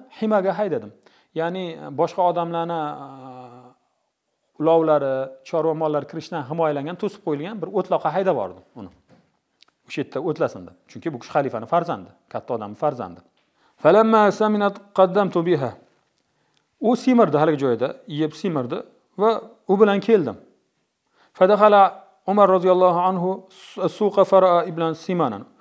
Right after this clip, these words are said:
O'sha kuni bu kishi bozorga kirgan ekan, sotgani. Hazrat Umar ham tuya, semiz tuyani ko'rgani bozorga kirdi.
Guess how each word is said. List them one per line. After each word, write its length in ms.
O'sha 200
kuni 220
bu 220
kishi 140
bozorga 300
kirgan 260
ekan, 180
sotgani. 440
Hazrat 340
Umar 180
ham 120
tuya, 240
semiz 300
tuyani 280
ko'rgani 320
bozorga 320
kirdi. 240